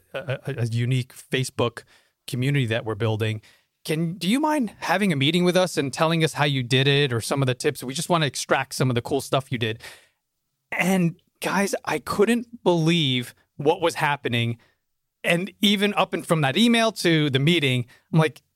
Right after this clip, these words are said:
"Gary Vee's company is asking us how to build an online virtual event that's unique." So that when, that's when I knew something was happening and it was different from everyone else. So we were able to take our live event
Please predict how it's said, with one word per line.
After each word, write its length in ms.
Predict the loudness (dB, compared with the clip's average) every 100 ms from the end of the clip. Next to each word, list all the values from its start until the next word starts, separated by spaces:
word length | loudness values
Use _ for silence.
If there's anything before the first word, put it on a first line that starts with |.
| -4
"Gary 380 | 2 2 2 2
Vee's 320 | 2 2 0
company 480 | 0 0 2 2 0
is 140 | -2 -2
asking 480 | -2 0 0 0 2
us 300 | 0 0 -6
how 320 | -2 0 0
to 180 | 0 -2
build 600 | 2 2 2 2 0 -4 -16 _ -4
an 220 | -2 0
online 640 | 2 2 2 2 2 -2
virtual 500 | 2 2 4 2 2
event 300 | 2 0 2
that's 200 | 0 0
unique." 360 | 0 0 -2 -6 -20 _ -8
So 140 | -2
that 300 | 2 2 2
when, 260 | 2 2 2
that's 260 | 2 2 2
when 160 | 2
I 120 | 4
knew 180 | 2 0
something 480 | 0 -2 0 0 0 -4 -4
was 160 | 0
happening 580 | 0 0 0 0 0 -2
and 160 | -2 -2
it 20 |
was 180 | 0 -2
different 380 | 0 0 -2 0
from 160 | 0
everyone 400 | 0 0 0 2
else. 160 | 0 -2
So 120 | -2
we 120 | 2
were 140 | 2 2
able 180 | 2 0
to 140 | -4
take 420 | -2 -2 -2 -4 _ 0
our 140 | 2
live 240 | 2 0 2
event 340 | 0 -2